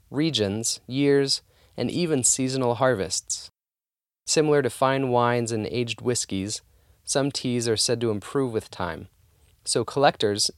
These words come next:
have begun to stock up, some to enjoy, some to invest, and some to egregiously display their wealth,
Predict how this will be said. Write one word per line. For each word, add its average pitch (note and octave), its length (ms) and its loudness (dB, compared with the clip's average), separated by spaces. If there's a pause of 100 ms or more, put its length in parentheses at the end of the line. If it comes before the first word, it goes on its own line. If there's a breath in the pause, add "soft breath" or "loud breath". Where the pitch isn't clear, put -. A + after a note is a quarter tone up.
have A#2 120 -6
begun A#2+ 260 -2
to G#2+ 60 -2
stock - 380 2
up, A2 220 0 (720)
some C#3 420 4
to C3 160 -2
enjoy, A2+ 520 4 (280)
some C3+ 320 0
to B2 140 -2
invest, A#2 580 4 (400 soft breath)
and E3 340 4
some C#3 280 4
to B2+ 160 0
egregiously A2+ 680 0
display G2 380 0
their F#2+ 140 -2
wealth, F2+ 420 -2